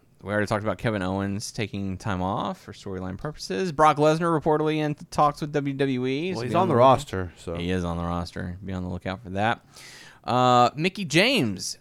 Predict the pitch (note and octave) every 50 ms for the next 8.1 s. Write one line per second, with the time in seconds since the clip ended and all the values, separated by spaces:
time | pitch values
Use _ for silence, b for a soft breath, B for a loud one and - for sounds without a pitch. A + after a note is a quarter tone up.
0 | _ - - - C3+ C3+ C3+ C3 C#3 C3+ C3 C#3 D#3+ D#3+ - - - - - F#3+
1 | F#3 F#3 F3+ E3 D#3 C#3 - - - A#3+ C#4+ D#4+ E4 - D#4+ D#4 D#4+ D#4 D4+ D4+
2 | D4+ C4+ E3 A2+ G2 F2 E2 E2+ - - D#3 G3+ B3 B3+ C#4 C#4 - - - -
3 | A3 A#3 C#4+ C#4+ C4 A#3+ G3+ F#3 F3 F#3+ F#3+ F3+ C#3+ - - E3+ G3+ A3+ A3+ A3+
4 | G#3+ A3+ G#3+ G#3 G#3+ G#3+ G#3+ G#3+ G3 - - E3 E3+ G#3 A3 A3 G3 - G#3 G3+
5 | G3 E3+ D3+ D3 C#3+ C3+ B2+ A2+ - - D3 D3 D3+ E3 D3 D#3 E3 C3+ C3+ C#3
6 | - D3 D3 - G#2+ G#2 C3 D#3 - - - C#3 A#2+ F#2+ F#2 E2+ A#2+ C3+ C#3+ C#3
7 | C#3 B2+ G#2 B2+ C3+ C3+ C#3 C3 B2 A#2+ A#2 G#2+ G#2 - - A#2+ A2+ G#2+ G#2 G#2
8 | G2+ F2+